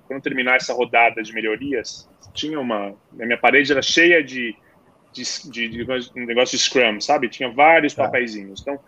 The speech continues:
Speaker 1: tem uma série de projetos que a gente tá melhorando agora, que é a criação de material próprio, é, basicamente, eu, o que é o nosso, nosso benchmark hoje, o meu benchmark,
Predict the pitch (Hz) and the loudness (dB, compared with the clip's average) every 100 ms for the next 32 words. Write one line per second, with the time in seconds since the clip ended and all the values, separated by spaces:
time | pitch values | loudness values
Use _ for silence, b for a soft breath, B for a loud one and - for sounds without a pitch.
0 | b _ 143 165 202 208 202 196 151 156 | b _ -6 -2 0 -2 -2 -2 2 2
1 | 156 175 156 156 - 156 143 156 160 143 | 0 -4 -4 -6 -2 2 2 2 0 0
2 | 147 135 110 110 - 123 - 131 123 139 | -2 0 0 0 -2 -4 -2 -4 -4 -4
3 | 127 123 117 117 110 131 147 151 180 135 | -8 -10 -6 -4 -4 0 4 4 2 -2
4 | 120 107 _ _ _ _ - _ _ 117 | -4 -6 _ _ _ _ -20 _ _ -4
5 | 113 107 104 _ b b b _ - - | -2 -2 -6 _ b b b _ -20 -20
6 | _ - _ _ - 160 - 156 175 190 | _ -20 _ _ 0 0 2 2 2 2
7 | 190 143 - _ _ _ _ _ _ _ | -2 -2 -10 _ _ _ _ _ _ _
8 | _ _ 156 151 _ _ _ _ 175 151 | _ _ -20 -20 _ _ _ _ -4 -4
9 | 160 139 - 180 165 151 160 - 139 123 | -2 -2 4 6 8 6 4 2 0 2
10 | 147 - 143 131 127 127 117 113 - 123 | 0 0 2 0 0 -4 0 -2 -2 -2
11 | 139 135 120 127 139 120 110 117 135 151 | -2 -2 -4 -6 -4 -6 -8 -10 -8 -10